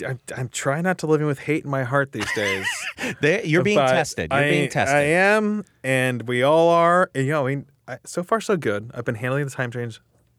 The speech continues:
Speaker 1: pretty well so far.
Speaker 2: Yeah, I, you have been, and it,
Speaker 1: Um,
Speaker 2: it's been scary.
Speaker 1: mostly
Speaker 2: I was
Speaker 1: 'cause I
Speaker 2: scared.
Speaker 1: gotta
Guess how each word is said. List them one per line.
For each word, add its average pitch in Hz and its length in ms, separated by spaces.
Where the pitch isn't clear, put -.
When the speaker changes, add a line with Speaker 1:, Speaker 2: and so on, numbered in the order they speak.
Speaker 1:
pretty 151 140
well 120 180
so 101 140
far. 87 340
Speaker 2:
Yeah, 131 280
I, 120 80
you 156 240
have 110 280
been, - 200
and 147 200
it, - 180
Speaker 1:
Um, - 60
Speaker 2:
it's - 140
been 175 180
scary. 190 320
Speaker 1:
mostly 175 240
Speaker 2:
I - 20
was 131 80
Speaker 1:
'cause 175 140
I 175 60
Speaker 2:
scared. 156 260
Speaker 1:
gotta - 300